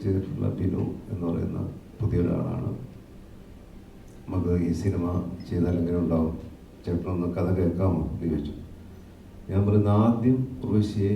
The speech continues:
കഥ കേൾപ്പിക്കുക, അവരാണ് തീരുമാനിക്കേണ്ടത്. ഫീമെയിൽ ആർട്ടിസ്റ്റാണ്, അവരുടെ അത്ര എക്സ്പീരിയൻസ്, അത്ര ക്യാരക്ടർ ചൂസ് ചെയ്യാൻ നമുക്കറിയില്ലല്ലോ." അപ്പം ഞാൻ പറഞ്ഞു, "അമ്മയെ വിളിച്ച് പറയുക, അവർ കഥ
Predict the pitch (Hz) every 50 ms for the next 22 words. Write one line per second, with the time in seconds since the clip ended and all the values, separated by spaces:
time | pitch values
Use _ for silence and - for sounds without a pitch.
0 | 101 - - - - - - 90 85 87 90 87 80 - - - - - - -
1 | - - - - - - - - - - - - - - - - - - - -
2 | - - - - - - - - - - - - 85 90 90 90 90 85 85 87
3 | 85 82 80 80 80 82 82 85 - 90 85 82 82 - - - - - - -
4 | - - 98 95 92 92 92 90 90 90 92 90 90 - - - - - - -
5 | - - - - - - - - - - - - - - - - - - - -
6 | - - - - - - - 101 98 98 104 104 98 101 104 104 98 - - 113
7 | 107 98 101 101 - - 98 98 - - - - - 98 98 - 101 101 101 -
8 | 101 101 - - 101 98 95 98 98 98 95 - 107 107 104 104 104 107 104 117
9 | 123 120 117 113 104 95 - - - - - - - 101 95 92 95 98 101 101
10 | 101 104 107 113 - - 101 101 101 101 104 101 - - - - - - - -
11 | - - - - - 107 98 90 - 107 95 98 95 92 90 92 92 95 110 -
12 | - 101 95 98 98 - - - - 98 95